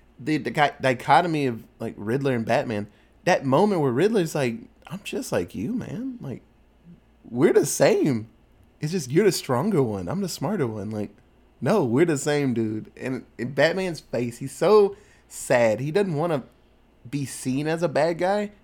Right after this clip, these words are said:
but he is. He, he, he's a vigilante. He is a bad guy. He just likes fighting the, the worst people. But he is a bad guy, honestly. Uh, big ups to Alfred.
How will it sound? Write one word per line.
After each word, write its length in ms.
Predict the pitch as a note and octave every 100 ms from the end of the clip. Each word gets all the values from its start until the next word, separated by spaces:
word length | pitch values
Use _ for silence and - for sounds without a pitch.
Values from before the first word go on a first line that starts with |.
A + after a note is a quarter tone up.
| _ _
but 100 | -
he 160 | A2 D#3+
is. 240 | - -
He, 180 | A#2+ C#3+ -
he, 260 | C#3 F3+ -
he's 160 | C3+
a 40 | C3
vigilante. 480 | C3 A#2+ C3 A#2+ A2
He 220 | B2+ D#3+
is 160 | C#3+ C3+
a 40 | A#2+
bad 260 | B2+ D3
guy. 220 | A#2 A2 - _ _ _
He 80 | B2+
just 140 | B2+
likes 180 | C#3 -
fighting 420 | - C3+ A#2+ A2+
the, 100 | A#2 C#3 - _ _
the 80 | A#2
worst 460 | A2 A#2+ B2+ - -
people. 400 | - - - B2 _ _ _ _
But 100 | -
he 160 | G3+ F4
is 100 | F4
a 60 | G#3+
bad 300 | - C#3+ D#2+
guy, 220 | - - - -
honestly. 460 | C#3+ A2+ - G#2+ - _ _ - _ _ -
Uh, 220 | B2+ A2+
big 340 | G#2+ F#2 F#3 D#3+
ups 280 | F3 -
to 420 | - C#3+ B2+ G#2+ - _ _ _ -
Alfred. 460 | G#2+ C3 F#3 -